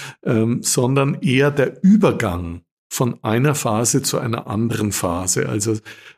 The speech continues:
äh, auch wenn ich im Betrieb jetzt sage, wir haben ho-, haben jetzt ein tolles Projekt abgeschlossen, wir haben da was Großes geleistet und auf den Weg gebracht, äh,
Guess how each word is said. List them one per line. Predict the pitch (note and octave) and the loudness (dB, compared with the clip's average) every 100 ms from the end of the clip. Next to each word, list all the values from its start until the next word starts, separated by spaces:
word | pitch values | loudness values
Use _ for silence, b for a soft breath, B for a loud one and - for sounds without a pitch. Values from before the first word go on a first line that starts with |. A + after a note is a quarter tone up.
| B | B
äh, | |
auch | - - - - | -6 -2 -2 0
wenn | C3 C3+ | 2 2
ich | C#3+ | 2
im | D3+ | 0
Betrieb | C3 - C3 B2+ | 0 0 0 2
jetzt | C#3 - | 2 2
sage, | A#2+ A2 A#2+ B2+ | 2 2 2 2
wir | A#2+ | 2
haben | A2+ A#2+ G2+ | 0 -2 -2
ho-, | A2+ - | -4 -4
haben | G#2 A2+ A#2 | -2 0 2
jetzt | B2+ B2+ D3+ | 2 2 -2
ein | C#3 - | -4 0
tolles | C3+ B2 B2+ - | 2 4 2 -2
Projekt | G#2 A2 A#2 C#3+ - | 0 2 2 0 -4
abgeschlossen, | C3+ - - C#3+ - B2 B2 - A#2+ | -4 -4 -2 -2 2 2 2 0 0
wir | A2 | 0
haben | G#2 A2 | 0 0
da | A#2 | 0
was | G2+ - | 0 -4
Großes | - A#2+ A#2 A2 - | -2 0 0 -2 -2
geleistet | B2+ G#2+ G#2+ C3+ - - A2 | 2 2 4 2 0 0 -2
und | A2+ A#2 | -4 -6
auf | A#2 | -4
den | - A2 | 0 2
Weg | A2+ C3+ | 2 2
gebracht, | D3 A#2+ C#3 D#3 - B B B B D3+ B - | -2 -2 -2 -2 -8 B B B B -14 B -2
äh, | C3+ | -2